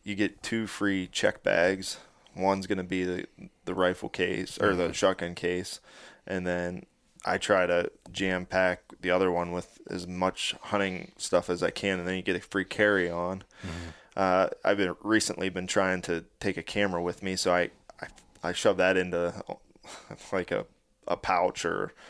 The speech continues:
Speaker 1: a satchel, <laughs> if you will, <laughs> but, uh, just carry it like almost like a purse on, on the plane, and just to try to like,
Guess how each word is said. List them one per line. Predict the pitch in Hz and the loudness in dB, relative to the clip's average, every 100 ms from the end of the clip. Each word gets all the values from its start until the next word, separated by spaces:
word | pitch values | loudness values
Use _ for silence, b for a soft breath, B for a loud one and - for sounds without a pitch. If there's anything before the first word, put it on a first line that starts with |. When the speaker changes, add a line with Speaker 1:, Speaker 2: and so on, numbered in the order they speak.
| B | B
Speaker 1:
a | - | -4
satchel, | - 101 92 - 95 92 | 0 0 0 -2 -2 0
<laughs> | |
if | 110 - 107 156 123 | -2 -4 0 2 2
you | 110 | 2
will, | 110 127 139 151 160 | 4 6 6 4 2
<laughs> | 113 151 - - - 185 - - - | 2 2 4 4 4 2 -2 -12 -4
but, | 123 123 104 | 4 6 8
uh, | 104 98 - | 6 4 2
just | 110 107 - - | 0 0 -2 -2
carry | - 107 101 | 4 6 6
it | 92 | 6
like | 101 95 | 6 6
almost | 101 101 95 | 4 4 4
like | 101 95 | 2 2
a | |
purse | - 107 107 101 | 0 4 4 4
on, | 101 95 - - | 2 2 -4 -6
on | - 95 | -2 -2
the | 90 | -2
plane, | - 101 104 101 95 | 2 4 4 2 0
and | 92 - - - | -4 -10 -16 -6
just | 104 - | -4 -4
to | 101 | -2
try | - 104 95 | 4 4 4
to | - B B B B _ _ - | 0 B B B B _ _ 2
like, | 107 | 2